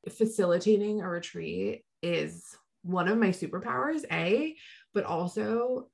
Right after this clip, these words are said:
I have to, as I do more, I learn, like, what I need, right? So this time we had the most amount of speakers, the most amount of support,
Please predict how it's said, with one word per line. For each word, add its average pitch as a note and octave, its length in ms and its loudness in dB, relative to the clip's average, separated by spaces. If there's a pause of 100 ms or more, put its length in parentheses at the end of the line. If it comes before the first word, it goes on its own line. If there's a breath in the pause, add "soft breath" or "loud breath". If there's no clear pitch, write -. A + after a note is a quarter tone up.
(120)
I F#3 160 6
have E3+ 540 -4
to, F3 440 -2
as F3+ 220 4
I F3 100 4
do E3+ 240 -2
more, D#3+ 360 -2
I E3 180 -4
learn, D#3 580 -4
like, F3 160 -8
what D#3+ 180 -4
I - 120 -8
need, - 420 -10 (160)
right? - 380 -2 (400 soft breath)
So E3+ 640 2
this F#3+ 380 6
time E3+ 640 -2
we F#3 140 0
had E3 300 -4
the D#3+ 80 -6
most E3 340 -6
amount D#3+ 240 -6
of D#3+ 80 -8
speakers, E3 440 -8
the E3 60 -8
most E3 240 -8
amount D#3+ 140 -8
of D#3+ 80 -10
support, - 420 -6